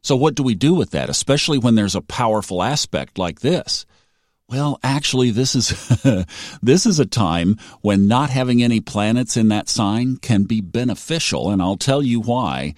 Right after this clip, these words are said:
is because there are no aspects to Sagittarius. It's just wide open. That's number one. So you don't have any squares or oppositions or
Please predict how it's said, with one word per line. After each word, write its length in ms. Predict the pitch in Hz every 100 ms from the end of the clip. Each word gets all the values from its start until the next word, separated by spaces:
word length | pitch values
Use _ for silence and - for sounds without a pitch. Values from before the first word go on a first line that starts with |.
| - - -
is 200 | 98 92
because 580 | 107 - 147 147 110 -
there 160 | 107
are 100 | 107
no 260 | 113 139 143 -
aspects 800 | 165 214 - - 76 - - -
to 140 | - 120
Sagittarius. 1000 | - 104 85 92 110 107 76 60 - - _ _ _ _
It's 260 | 151 180 -
just 360 | 156 151 -
wide 400 | 113 127 139 139
open. 440 | 139 185 147 - - _ _ _ -
That's 300 | 135 - 156
number 240 | 151 131
one. 460 | 123 185 151 62 62
So 120 | -
you 160 | 110 113
don't 300 | 120 170 175
have 240 | 165 147
any 160 | 135 101
squares 840 | - - - 117 113 117 117 107
or 120 | 90
oppositions 1000 | 107 123 107 101 110 107 113 107 110 92
or 240 | 80 69